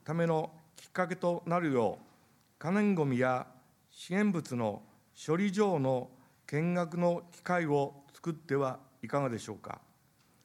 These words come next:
ルールを守るためには、ルールを知ることが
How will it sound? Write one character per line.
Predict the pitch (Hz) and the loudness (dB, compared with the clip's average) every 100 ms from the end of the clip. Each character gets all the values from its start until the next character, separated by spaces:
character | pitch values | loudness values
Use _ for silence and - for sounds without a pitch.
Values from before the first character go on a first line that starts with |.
| _ _ _ _ _ _ _ _ - | _ _ _ _ _ _ _ _ -10
ル | 147 208 | -2 2
ー | 196 | 4
ル | 151 | 4
を | 123 101 - - _ _ | 4 2 -4 -18 _ _
守 | 135 165 190 | 0 2 0
る | 165 | -2
た | - 131 | -4 -4
め | 151 | -2
に | 147 | 0
は、 | 110 95 - - _ _ _ - | 0 -2 -8 -20 _ _ _ -8
ル | 151 214 | 0 0
ー | 185 | 2
ル | 143 | 2
を | 113 - - | 2 -2 -16
知 | - - | -20 -10
る | 156 190 | -8 -4
こ | 202 | -2
と | 196 | 0
が | 185 160 151 | 2 0 -2